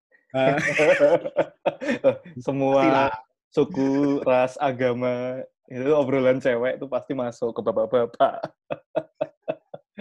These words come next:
Speaker 2: Aku gitu ya, ke orang-orang Jepang ya wis, ngomongin cewek wae,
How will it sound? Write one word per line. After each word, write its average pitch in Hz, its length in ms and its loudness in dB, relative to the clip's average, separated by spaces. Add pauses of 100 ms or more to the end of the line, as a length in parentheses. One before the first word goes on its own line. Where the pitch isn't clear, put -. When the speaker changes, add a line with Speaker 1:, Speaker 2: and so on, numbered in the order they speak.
(680)
Speaker 2:
Aku 170 220 -4
gitu 160 240 0
ya, 127 160 2
ke 123 200 -2 (200)
orang-orang 131 400 0
Jepang 139 320 -6
ya 131 80 -8
wis, 135 160 -14 (480)
ngomongin 113 400 -8
cewek 117 280 -4
wae, 117 200 -6